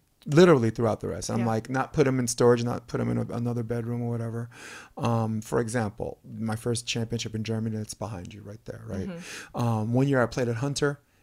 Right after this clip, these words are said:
Speaker 1: One semester, I was there for a cup of coffee 'cause I,
Speaker 2: Yeah.
Speaker 1: I just wanted to play N C double A volleyball, and we had
Speaker 2: Mm-hmm.
Speaker 1: a great coach from I P F W that year, uh,
Speaker 2: Yeah.
Speaker 1: Bill Anderson, B-, Lloyd, uh, uh, Ball's assistant.
Speaker 2: Okay.
Speaker 1: Um,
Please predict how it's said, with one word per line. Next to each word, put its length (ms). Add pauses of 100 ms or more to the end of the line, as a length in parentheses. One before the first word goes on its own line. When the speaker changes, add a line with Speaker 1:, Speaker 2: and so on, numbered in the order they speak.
(120)
Speaker 1:
One 180
semester, 460
I 40
was 120
there 120
for 100
a 40
cup 200
of 120
coffee 500
'cause 160
I, 120
Speaker 2:
Yeah. 120
Speaker 1:
I 40
just 160
wanted 140
to 100
play 80
N 60
C 100
double 260
A 80
volleyball, 480
and 140
we 60
had 160
Speaker 2:
Mm-hmm. 420
Speaker 1:
a 20
great 220
coach 240
from 140
I 100
P 160
F 100
W 300
that 180
year, 240 (120)
uh, 60
Speaker 2:
Yeah. 100
Speaker 1:
Bill 180
Anderson, 440 (340)
B-, 100
Lloyd, 300
uh, 20 (140)
uh, 240
Ball's 320
assistant. 420 (100)
Speaker 2:
Okay. 240 (520)
Speaker 1:
Um, 640